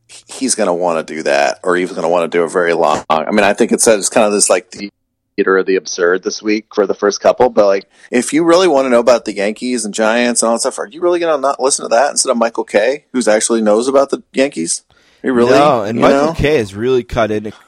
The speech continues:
Speaker 2: to Francesa's lead the last six months. I think that a lot
Speaker 1: He
Speaker 2: of that
Speaker 1: won June.
Speaker 2: Yeah, I think a lot
Speaker 1: He
Speaker 2: of
Speaker 1: won
Speaker 2: that
Speaker 1: the June ratings.
Speaker 2: Yeah, I think a lot of that has to do with, I think Mike's phoning <laughs> it in a little bit, and I think people realize that.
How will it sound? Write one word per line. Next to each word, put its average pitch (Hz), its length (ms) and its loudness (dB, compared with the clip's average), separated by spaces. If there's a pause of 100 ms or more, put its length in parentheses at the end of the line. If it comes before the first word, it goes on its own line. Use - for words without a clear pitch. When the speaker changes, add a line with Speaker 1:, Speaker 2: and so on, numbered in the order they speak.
(140)
Speaker 2:
to 92 340 -6
Francesa's 98 720 -10
lead 104 260 -8
the 120 60 -8
last 117 320 -2
six - 280 -14
months. 120 300 -8
I 98 80 -4
think 107 320 -12
that 92 300 -8 (500)
a 95 80 -12
lot 98 260 0
Speaker 1:
He 110 40 6
Speaker 2:
of 107 40 0
that 107 80 4
Speaker 1:
won 117 180 4
June. 117 380 0 (280)
Speaker 2:
Yeah, 113 200 -2
I 104 40 -4
think 120 200 -10
a 110 60 -8
lot 101 100 0
Speaker 1:
He 120 60 4
Speaker 2:
of 113 60 4
Speaker 1:
won 110 120 4
Speaker 2:
that 107 80 0
Speaker 1:
the 98 80 -2
June 113 160 0
ratings. 127 420 -4
Speaker 2:
Yeah, 110 160 -6
I 104 60 -4
think 110 140 -10
a 107 40 -12
lot 104 200 -2
of 107 40 -4
that 104 140 -4
has 98 200 -6
to 98 80 -16
do 98 140 -8
with, 92 180 -10 (920)
I 104 80 -8
think 98 180 -8
Mike's 95 260 -8
phoning 101 300 -6
<laughs> - 60 -18
it 120 140 -4
in 117 160 -4
a 131 40 -6
little 131 220 -4
bit, 143 160 -2
and 95 120 -8
I 98 80 -6
think 92 180 -14
people 92 280 -8
realize 104 460 -2
that. 120 300 -4